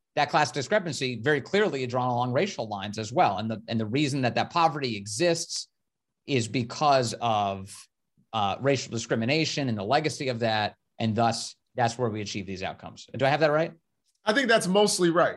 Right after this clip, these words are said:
Speaker 2: Uh, but I also would say that just quite plainly, that when we look at, uh, discrimination, I was looking at some statistics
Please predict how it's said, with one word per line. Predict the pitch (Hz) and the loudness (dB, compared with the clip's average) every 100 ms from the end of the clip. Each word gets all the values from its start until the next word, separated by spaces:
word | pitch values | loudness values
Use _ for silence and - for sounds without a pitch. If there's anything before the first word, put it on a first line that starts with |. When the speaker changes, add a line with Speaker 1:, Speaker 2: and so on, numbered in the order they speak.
| - | -2
Speaker 2:
Uh, | 156 160 160 | 2 4 4
but | 143 190 | 4 4
I | 202 | 6
also | 247 320 233 202 | 6 6 4 2
would | 185 | 0
say | 139 180 170 | 0 2 2
that | 156 156 147 | 2 0 -2
just | 180 180 _ _ _ _ _ _ | -6 -8 _ _ _ _ _ _
quite | - 196 175 - | 2 4 4 0
plainly, | 175 190 269 143 120 139 _ _ _ _ _ | -2 0 -2 -6 -8 -12 _ _ _ _ _
that | - 175 156 | 4 4 4
when | 175 | 0
we | 180 160 | 0 0
look | 160 214 - - | 2 0 -2 2
at, | 170 165 156 - _ _ _ _ _ _ - | 6 6 4 0 _ _ _ _ _ _ -2
uh, | 147 143 143 | 2 2 0
discrimination, | 143 - 185 175 180 175 165 | -2 -2 0 2 2 2 0
I | |
was | 160 151 | 2 0
looking | 185 175 | 0 2
at | 165 156 | 2 2
some | 147 | -6
statistics | 143 - 143 165 160 143 143 - | -10 -10 -6 -6 -4 -8 -8 -14